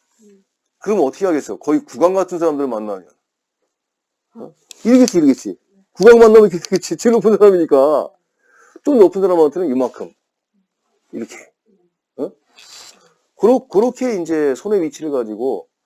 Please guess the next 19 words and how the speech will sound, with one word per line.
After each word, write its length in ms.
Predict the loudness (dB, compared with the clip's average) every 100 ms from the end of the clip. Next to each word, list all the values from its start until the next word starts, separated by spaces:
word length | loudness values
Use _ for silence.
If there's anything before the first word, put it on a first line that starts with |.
| _ _
상대방이 800 | -16 -10 -2 0 0 -2 -4 -6
존중을 580 | -8 -10 -8 -6 -4 -6
받는다라는 840 | -8 -12 -10 -8 -8 -6 -6 -6 -10
느낌이 580 | -14 -10 -6 -4 -6
들 220 | _ -16 -12
정도의 600 | -12 -10 -8 -6 -6 -6
위치 260 | -12 -20
설-, 160 | -14 -14
설정을 720 | -10 -12 -8 -6 -4 -6 -8 _ _ _ _ _ _ _
되게 200 | _ -12
잘 220 | -12 -16 -6
해야 120 | -4
되겠지. 400 | -4 -10 -20 -20 _ _ _ _ _ _ _ _ _
눈칫밥 640 | -20 -10 -10 -10 -10 -6 -4
아주 200 | -4 -6
그냥 280 | -8 -8 -12
짱인 280 | -12 -6 -4
사람들인 420 | -4 -6 -8 -10
거지. 180 | -14